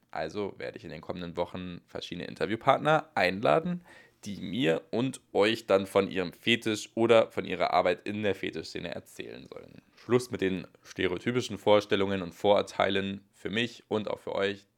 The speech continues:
denn jetzt hören wir einfach mal zu und, ähm,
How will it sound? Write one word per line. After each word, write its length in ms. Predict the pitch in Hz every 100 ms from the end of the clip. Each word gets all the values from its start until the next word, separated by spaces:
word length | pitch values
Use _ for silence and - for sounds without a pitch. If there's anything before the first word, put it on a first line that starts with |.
| _
denn 160 | 87 80
jetzt 380 | 90 - - _ -
hören 160 | 113
wir 100 | 131
einfach 200 | 113 87
mal 160 | 82 -
zu 340 | - 196 202 _ - _ _ _
und, 460 | 101 98 101 101 98 -
ähm, 480 | 92 92 90 90